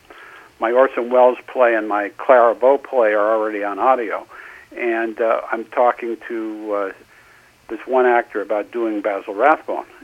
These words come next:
And, uh, so I'll, I will go back to the play version and, and, uh, because I'm gonna direct him over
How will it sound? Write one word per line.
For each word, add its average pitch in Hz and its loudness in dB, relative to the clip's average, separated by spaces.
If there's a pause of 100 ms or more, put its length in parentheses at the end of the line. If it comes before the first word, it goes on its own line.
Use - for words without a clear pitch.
(100)
And, 107 -10
uh, 110 -6
so 220 6
I'll, 180 8
I 156 6
will 151 4
go 156 4
back 160 8
to 139 -8
the 123 -2
play 196 8
version 110 -4 (540)
and, 131 0 (160)
and, 123 -4
uh, 110 -4 (160)
because 131 -6
I'm 120 -4
gonna 123 -4
direct 117 -2
him 110 -6
over 107 -8